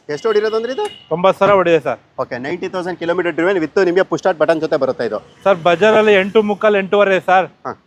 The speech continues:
Speaker 2: ಎಂಟು ಲಕ್ಷ ಹತ್ತು ಸಾವಿರ ತಗೊಂಬನ್ನಿ ಸರ್, ಗಾಡಿ ಕೊಡ್ತೀನಿ ಸರ್.
Speaker 1: ಓಕೆ, ಏಟ್ ಲ್ಯಾಕ್ ಟೆನ್ ತೌಸಂಡ್, ಎಂಟು ಲಕ್ಷದ ಹತ್ತು ಸಾವಿರಕ್ಕೆ.
Speaker 2: ಟೂ ತೌಸಂಡ್ ಏಯ್ಟೀನ್ ಮಾಡಲು ಜೆಡ್ ಡಿ ಎ ಪ್ಲಸ್.
Speaker 1: ಓಕೆ.
Speaker 2: ಎಂಟು ಲಕ್ಷ ಹತ್ತು ಸಾವಿರ ಕೊಡ್ತೀನಿ ಸರ್, ಬರೀ.
Speaker 1: ಡೌನ್ ಪೇಮೆಂಟ್
Speaker 2: ಚೆಕ್
Speaker 1: ಸರ್?
Speaker 2: ಮಾಡಿ ತಗೊಳ್ಳಿ ಸರ್.
Speaker 1: ಓಕೆ, ಡೌನ್ ಪೇಮೆಂಟ್?
Speaker 2: ಸರ್, ಒಂದು ಕಾಲು ಲಕ್ಷ ಕೊಡಿ ಸರ್, ಮಿಕ್ಕಿ ಲೋನ್ ಮಾಡಿಸ್ಕೊಡ್ತೀನಿ ಸರ್.
Speaker 1: ಓಕೆ, ಒನ್ ಲ್ಯಾಕ್ ಟ್ವೆಂಟಿ ಫೈವ್ ತೌಸಂಡ್ ಅಂದ್ರೆ ಒಂದು ಕಾಲು ಲಕ್ಷ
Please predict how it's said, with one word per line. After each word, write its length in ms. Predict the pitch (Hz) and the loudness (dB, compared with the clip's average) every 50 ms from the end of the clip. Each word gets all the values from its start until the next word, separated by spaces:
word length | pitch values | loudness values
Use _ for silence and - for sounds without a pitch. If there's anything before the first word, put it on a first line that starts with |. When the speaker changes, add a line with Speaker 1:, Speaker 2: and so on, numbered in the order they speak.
| _ | _
Speaker 2:
ಎಂಟು 360 | 139 147 165 196 220 214 - 220 | -4 -2 -2 -2 -2 -2 0 0
ಲಕ್ಷ 200 | 214 - - - | 0 0 2 2
ಹತ್ತು 200 | 214 196 - - | 2 2 2 2
ಸಾವಿರ 180 | 208 208 208 | 2 2 2
ತಗೊಂಬನ್ನಿ 400 | 202 - 196 180 185 185 180 180 | 2 0 -2 -2 -2 -4 -6 -6
ಸರ್, 180 | 170 - 202 190 | -4 -2 -2 0
ಗಾಡಿ 200 | 170 165 165 175 | 0 -2 -2 -2
ಕೊಡ್ತೀನಿ 300 | 175 175 151 - 151 135 | -6 -8 -10 -10 -14 -10
ಸರ್. 340 | - 139 127 123 _ - 131 | -8 -8 -10 -10 _ -10 -10
Speaker 1:
ಓಕೆ, 260 | 123 - 110 101 - - | -8 -6 -10 -10 -8 -8
ಏಟ್ 200 | 127 139 151 - | -8 -8 -4 -4
ಲ್ಯಾಕ್ 160 | 160 156 135 | -4 -4 -2
ಟೆನ್ 160 | - 139 131 | -4 -6 -4
ತೌಸಂಡ್, 220 | - 131 123 127 120 | -4 -4 -4 -4 -4
ಎಂಟು 180 | 127 135 156 | -4 -4 -4
ಲಕ್ಷದ 220 | 143 139 - - - | -6 -6 -4 -2 -2
ಹತ್ತು 180 | 123 110 - | -2 -2 -2
ಸಾವಿರಕ್ಕೆ. 260 | 131 123 120 107 - | -4 -4 -4 -4 -8
Speaker 2:
ಟೂ 300 | 92 - _ _ - 196 | -10 -10 _ _ -2 -2
ತೌಸಂಡ್ 400 | 208 175 208 202 196 196 196 185 | 2 4 4 4 4 2 0 0
ಏಯ್ಟೀನ್ 340 | 165 175 202 190 220 214 196 | 0 0 0 2 2 0 0
ಮಾಡಲು 260 | 196 190 185 202 220 | 0 -2 0 0 0
ಜೆಡ್ 240 | 220 165 170 175 160 | 0 0 -2 -2 0
ಡಿ 60 | 170 | 2
ಎ 100 | 208 208 | 2 2
ಪ್ಲಸ್. 340 | 196 - - 180 180 - - 208 185 160 - _ _ - 135 | 2 0 -2 -6 -6 -2 0 2 2 2 -2 _ _ -10 -10
Speaker 1:
ಓಕೆ. 380 | 113 - - 104 95 - 135 160 | -10 -8 -10 -12 -10 -2 -2 -2
Speaker 2:
ಎಂಟು 220 | 196 220 180 220 | 0 0 -2 -2
ಲಕ್ಷ 180 | 214 196 - - | -2 0 2 2
ಹತ್ತು 180 | 226 202 - | 2 2 2
ಸಾವಿರ 160 | - 208 214 214 | 2 2 2 2
ಕೊಡ್ತೀನಿ 300 | 185 196 180 180 190 165 | 0 -4 -4 -4 -2 -2
ಸರ್, 120 | 190 185 | -2 -2
ಬರೀ. 220 | 160 160 160 160 131 - _ _ _ _ _ 127 | 0 -2 -2 -4 -6 -8 _ _ _ _ _ 0
Speaker 1:
ಡೌನ್ 140 | 147 190 214 | 2 2 4
ಪೇಮೆಂಟ್ 240 | 226 220 180 170 165 | 4 2 2 2 0
Speaker 2:
ಚೆಕ್ 100 | 214 196 | 0 0
Speaker 1:
ಸರ್? 100 | 190 226 | 0 0
Speaker 2:
ಮಾಡಿ 140 | 240 220 | 0 0
ತಗೊಳ್ಳಿ 260 | 190 - 196 185 175 160 | 0 -2 0 0 -2 -2
ಸರ್. 400 | - 131 110 - _ _ - 127 | -4 -6 -8 -8 _ _ -10 -10
Speaker 1:
ಓಕೆ, 160 | - 123 113 | -8 -8 -6
ಡೌನ್ 200 | 131 - 190 180 | -4 -4 -4 -2
ಪೇಮೆಂಟ್? 260 | 190 180 175 180 190 220 226 - _ _ | -4 -4 -4 -4 -4 -6 -8 -10 _ _
Speaker 2:
ಸರ್, 140 | 202 202 196 | 0 2 2
ಒಂದು 260 | 180 190 208 214 233 | 2 2 2 0 0
ಕಾಲು 200 | 208 220 226 220 | 0 2 2 2
ಲಕ್ಷ 160 | 208 - - 240 | 2 0 -2 -2
ಕೊಡಿ 180 | 202 214 202 185 | 0 0 0 0
ಸರ್, 140 | 185 196 185 | 0 -2 -2
ಮಿಕ್ಕಿ 220 | 180 175 - 214 | -2 -2 -2 0
ಲೋನ್ 200 | 190 190 190 190 | 0 0 0 0
ಮಾಡಿಸ್ಕೊಡ್ತೀನಿ 400 | 190 175 - - 170 151 156 139 | -2 -4 -6 -8 -8 -8 -8 -8
ಸರ್. 80 | 147 139 | -8 -8
Speaker 1:
ಓಕೆ, 120 | - - | -6 -6
ಒನ್ 200 | 110 110 131 156 | -6 -6 -4 -4
ಲ್ಯಾಕ್ 160 | 170 180 175 | -4 -4 -4
ಟ್ವೆಂಟಿ 220 | 147 165 160 151 156 | -4 -6 -8 -6 -4
ಫೈವ್ 160 | - 151 143 | -4 -6 -4
ತೌಸಂಡ್ 300 | - 139 123 123 117 110 | -4 -4 -4 -4 -6 -6
ಅಂದ್ರೆ 160 | 113 135 139 | -6 -6 -6
ಒಂದು 240 | 135 131 135 135 151 | -6 -6 -6 -8 -6
ಕಾಲು 160 | - 139 131 | -4 -2 -2
ಲಕ್ಷ 200 | 127 - - - | -4 -4 -4 -6